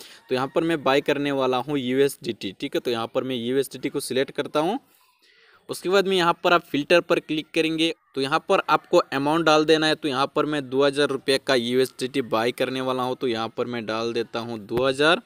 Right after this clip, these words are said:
और उसके बाद में यहाँ पर आपको पेमेंट मेथड सिलेक्ट करना है कि आप सामने वाले बंदे को आप किस पेमेंट मेथड से पेमेंट करने वाली हैं, ठीक है। तो यहाँ पर मैं यूपीआई पेमेंट करने वाला हूँ, तो यहाँ पर मैं यूपीआई को सिलेक्ट करता हूँ और यहाँ पर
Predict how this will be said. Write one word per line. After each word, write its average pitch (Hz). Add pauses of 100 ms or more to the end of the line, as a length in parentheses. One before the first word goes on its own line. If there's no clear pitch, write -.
(480)
और 120
उसके 170
बाद 165
में 170
यहाँ 143
पर 151
आपको 147
पेमेंट 143
मेथड 135
सिलेक्ट 127
करना 139
है 139
कि 139 (120)
आप 127
सामने 135
वाले 139
बंदे 117
को 135 (600)
आप 135
किस -
पेमेंट 156
मेथड 143
से -
पेमेंट 139
करने 120
वाली 101
हैं, 107
ठीक 139
है। 180
तो 139
यहाँ 123
पर 143
मैं 151
यूपीआई 135
पेमेंट 147
करने 147
वाला 143
हूँ, 143
तो 147
यहाँ 120
पर 127
मैं 127
यूपीआई 120
को 143
सिलेक्ट 139
करता 147
हूँ 196 (440)
और 131
यहाँ 147 (120)
पर 185